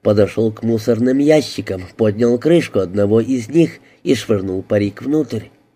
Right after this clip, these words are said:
«Легко достался, легко расстанемся»,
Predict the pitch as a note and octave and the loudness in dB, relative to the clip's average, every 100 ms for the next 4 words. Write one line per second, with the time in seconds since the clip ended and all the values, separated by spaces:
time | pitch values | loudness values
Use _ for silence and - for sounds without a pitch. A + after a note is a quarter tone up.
0 | _ _ _ _ _ _ C#3+ B2 G#2+ - | _ _ _ _ _ _ 4 6 4 2
1 | B2 A#2+ B2 A#2 - E3 B2+ - G2 - | 4 6 4 2 4 4 4 -4 -6 -6
2 | - C#3 A#2+ A2 A#2 G#2+ A2+ - D3+ B2 | -2 2 2 2 0 2 0 -2 0 0
3 | F#2+ - | -4 -8